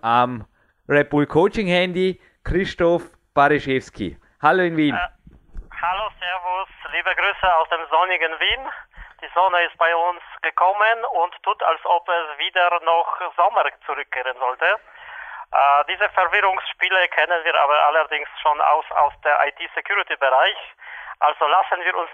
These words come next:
Speaker 2: nicht verwirren davon.
Speaker 1: Du hättest auch herfliegen können, damit wir das Interview wie letztens, also das erste Interview haben wir direkt am Hohenemser Flugplatz gemacht und wir sind ja beide Luftfahrt begeistert.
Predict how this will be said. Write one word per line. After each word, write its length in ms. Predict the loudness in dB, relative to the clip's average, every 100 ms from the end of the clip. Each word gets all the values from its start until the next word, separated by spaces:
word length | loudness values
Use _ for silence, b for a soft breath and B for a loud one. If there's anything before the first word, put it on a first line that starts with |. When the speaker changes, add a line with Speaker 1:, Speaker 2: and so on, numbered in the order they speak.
| -12
Speaker 2:
nicht 200 | -12 -6
verwirren 600 | 0 0 2 2 2 2
davon. 340 | -2 -2 -2 -2 -10 -14 B B B B -8
Speaker 1:
Du 80 | 0
hättest 320 | 0 2 2
auch 160 | 2 2
herfliegen 640 | 2 2 2 -2 -6 -4
können, 380 | -4 0 0 2
damit 320 | 0 0 -2
wir 100 | 0
das 180 | 2 2
Interview 460 | 0 -4 -2 0 2
wie 120 | 0
letztens, 760 | 2 0 -2 -8 -8 -8 -16 B B B
also 200 | -4 -2
das 200 | -2 2
erste 320 | 2 2 0
Interview 440 | -2 2 4 4
haben 240 | 6 4 2
wir 160 | 2
direkt 560 | 2 0 2 2 0 0
am 260 | 2 2 -2
Hohenemser 720 | 0 4 4 4 2 2 -2
Flugplatz 560 | 0 -2 0 2 2 0
gemacht 500 | 0 2 2 0 -6
und 280 | -2 0 0
wir 140 | -2
sind 160 | 0 0
ja 100 | 2
beide 320 | 4 2 2
Luftfahrt 540 | -2 -6 _ 2 4
begeistert. 680 | 0 0 2 2 0 -2 -2